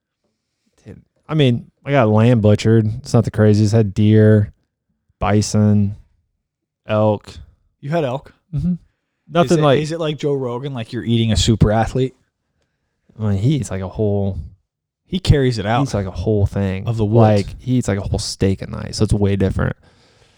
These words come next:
Speaker 1: I mean, I had rabbit, squirrel.
Speaker 2: What's squirrel like?
Speaker 1: Pheasant. Squirrel's fine. I haven't had it in a while, but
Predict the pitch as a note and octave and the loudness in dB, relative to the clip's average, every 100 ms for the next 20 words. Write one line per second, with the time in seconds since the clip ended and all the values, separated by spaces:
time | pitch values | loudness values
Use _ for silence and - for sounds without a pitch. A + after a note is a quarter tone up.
0 | _ _ _ _ - E3 C#3 D3 C#3+ A2+ | _ _ _ _ -8 0 4 6 6 6
1 | A#2 B2 C3 - - - C3 A#2+ B2+ B2 | 6 6 4 2 -4 0 6 6 8 6
2 | - - - - _ _ _ _ - - | 2 -8 -8 -12 _ _ _ _ -10 -4
3 | F#3+ - - C#3 A#2+ G2 F2 - - A#2+ | -2 -4 -4 -2 -2 -4 -8 -12 0 4
4 | A2+ A2+ A#2+ - - _ _ _ _ _ | 6 6 4 -2 -20 _ _ _ _ _
5 | - - C4 G#3+ - G#2+ B2 - - F#3 | -16 -2 0 2 2 2 2 -2 0 4
6 | D3+ B2 B2 A2+ G#2 G#2 A2 A2 G2+ | 6 6 4 4 4 6 6 4 2